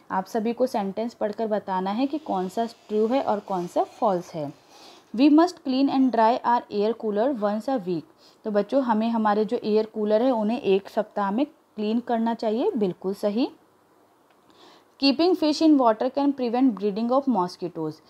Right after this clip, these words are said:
बच्चों, मछलियों को अगर हम पानी में रखते हैं तो उससे क्या, अ, मच्छर कम होते हैं, बिल्कुल ये हमारा सही है, ठीक है। "Dengue and chikungunya are not caused by mosquito biting।"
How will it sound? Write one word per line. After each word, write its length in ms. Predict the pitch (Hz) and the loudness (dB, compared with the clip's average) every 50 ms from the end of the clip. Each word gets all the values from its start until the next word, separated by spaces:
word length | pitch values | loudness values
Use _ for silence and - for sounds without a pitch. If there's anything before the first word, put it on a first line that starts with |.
| - - - _ - | -20 -20 -20 _ -2
बच्चों, 240 | 196 202 208 269 285 | -2 0 2 4 4
मछलियों 460 | 277 254 214 202 - 220 233 240 247 | 4 4 2 0 -4 -4 -4 -4 -2
को 80 | 240 269 | -2 0
अगर 180 | 254 254 254 | 0 2 2
हम 120 | 262 262 262 | 2 0 0
पानी 340 | - 240 220 190 190 196 220 | 0 0 0 0 0 0 -2
में 120 | 233 247 | 0 0
रखते 260 | 240 220 226 - - 240 | 0 -2 -2 -6 -8 -6
हैं 160 | 240 247 233 | -6 -6 -4
तो 140 | - 240 233 | -4 -4 -4
उससे 260 | 226 - - 247 247 | -6 -4 -6 -6 -4
क्या, 220 | - - 262 262 | 0 2 2 2
अ, 420 | 233 - - 196 196 190 190 190 196 - - - - _ _ - | 2 2 2 2 2 4 2 2 0 -4 -10 -20 -20 _ _ -6
मच्छर 380 | 202 208 208 208 - - 254 240 | -4 -4 -4 -4 -4 -2 -2 -2
कम 300 | 240 - 240 226 226 247 | -2 -2 -2 0 2 2
होते 280 | 262 247 226 - 254 | 2 2 0 -2 -4
हैं, 240 | 254 240 254 294 285 | -2 0 2 2 2
बिल्कुल 440 | 202 208 190 185 - - 254 330 403 - _ _ - | 2 0 -2 -4 -4 -4 -2 -4 -4 -4 _ _ -8
ये 160 | 196 208 226 | -2 -2 0
हमारा 380 | 247 226 202 196 185 190 240 370 | 0 0 0 -2 0 0 0 -2
सही 420 | - - - 233 196 180 185 175 | -2 -4 -4 -4 -2 -2 -2 -2
है, 220 | 175 180 190 262 359 - - _ _ _ _ _ _ _ _ _ - _ _ _ | -2 0 0 -2 -2 -4 -8 _ _ _ _ _ _ _ _ _ -20 _ _ _
ठीक 220 | - 247 220 - - | -6 -6 -4 0 2
है। 140 | 302 330 330 - - _ - - _ _ 220 | 2 2 0 -2 -12 _ -20 -20 _ _ 0
"Dengue 340 | 196 226 226 226 226 214 247 | 2 2 4 4 4 4 6
and 180 | 294 311 320 311 | 6 6 4 2
chikungunya 640 | 294 277 - 269 269 269 254 254 247 254 269 269 | 0 -2 0 2 2 2 2 2 2 2 2 2
are 200 | - 240 233 220 | 2 2 2 2
not 180 | 214 214 247 262 - - - | 0 0 -2 -2 -4 -4 -2
caused 240 | 220 208 208 196 185 | 0 0 0 0 0
by 120 | 226 247 269 240 | 2 2 4 2
mosquito 500 | 208 185 180 - - - 208 - 240 240 | 2 0 -2 -4 -6 -8 -4 -2 -2 0
biting।" 400 | 220 226 214 208 208 - 277 | 2 2 2 0 0 -2 -2